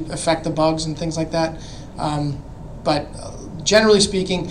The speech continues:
there, our goal with a lot of the products that we choose, because we work mostly in multi-residential buildings, is one, that it's not repellent,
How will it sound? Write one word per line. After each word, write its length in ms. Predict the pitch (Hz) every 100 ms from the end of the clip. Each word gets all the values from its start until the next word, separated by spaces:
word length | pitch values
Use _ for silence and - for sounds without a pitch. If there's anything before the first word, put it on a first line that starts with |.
| - - -
there, 160 | 185
our 140 | 190 190
goal 260 | 220 269
with 100 | 262
a 60 | 220
lot 240 | 208 208
of 80 | 208
the 80 | 196
products 340 | 185 185 180
that 120 | 180 175
we 100 | 160
choose, 600 | - 175 151 143 - - - - - -
because 280 | 160 196
we 80 | 196
work 260 | 196 196 196
mostly 340 | 185 180 190 185
in 80 |
multi-residential 760 | 175 175 175 170 165 160 160 156
buildings, 380 | 165 151 147 - - - -
is 140 | 160
one, 340 | 170 226 226 226
that 140 | 202
it's 320 | 185 - -
not 440 | 165 175 180 180 -
repellent, 540 | 180 - 180 156 135